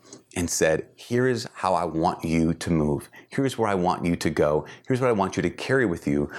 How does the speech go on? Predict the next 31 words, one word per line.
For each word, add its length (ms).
for 100
the 80
rest 320
of 80
this 220
day." 380
My, 320
my 180
guarantee 560
is 200
this. 300
If 100
you 100
and 80
I 80
do 260
this, 500
the 60
Word 200
of 80
God 280
will 120
have 320
all 180
the 80
power 300
that 120
it's 160
meant 420
to 100
have. 420